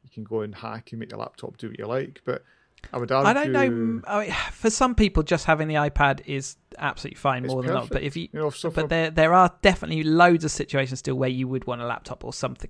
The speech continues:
Speaker 1: Yeah,
Speaker 2: computer
Speaker 1: so for my,
Speaker 2: backup.
Speaker 1: so for mum and for, and, and for a lot of the time for what I do as,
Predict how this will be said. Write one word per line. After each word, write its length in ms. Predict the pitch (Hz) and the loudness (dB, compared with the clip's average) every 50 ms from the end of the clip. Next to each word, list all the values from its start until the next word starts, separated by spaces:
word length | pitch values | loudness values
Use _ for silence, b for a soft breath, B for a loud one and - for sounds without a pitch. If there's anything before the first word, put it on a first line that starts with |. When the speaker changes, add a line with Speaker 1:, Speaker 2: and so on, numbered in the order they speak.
| - | -14
Speaker 1:
Yeah, 200 | - 131 202 220 151 - | -10 -6 -4 -4 -4 -4
Speaker 2:
computer 120 | - - | -6 -6
Speaker 1:
so 100 | 117 160 | -6 -6
for 120 | - - 147 | -6 -6 -4
my, 140 | 151 170 | -2 -2
Speaker 2:
backup. 180 | 175 - - - | -2 -4 -6 -8
Speaker 1:
so 100 | - 147 | -6 -6
for 160 | 131 - 147 | -6 -4 -6
mum 380 | 127 131 139 147 151 135 120 - _ _ - | -4 -4 -4 -4 -6 -8 -12 -18 _ _ -8
and 180 | - 160 160 - | -6 -6 -6 -6
for, 140 | - 147 | -8 -8
and, 180 | - 139 135 127 - | -8 -8 -8 -8 -6
and 340 | 143 139 139 139 123 110 - | -6 -6 -6 -6 -8 -10 -10
for 120 | - - 135 | -4 -2 0
a 20 | |
lot 120 | 127 143 - | 0 2 0
of 140 | - 120 | -2 -2
the 100 | - - 123 | -2 -4 -6
time 80 | 123 120 | -6 -6
for 120 | - 120 | -8 -8
what 140 | 104 117 120 | -6 -4 -2
I 120 | 113 113 | -2 -4
do 180 | 117 - 135 123 | -2 -2 -2 -2
as, 100 | 110 107 | -2 -4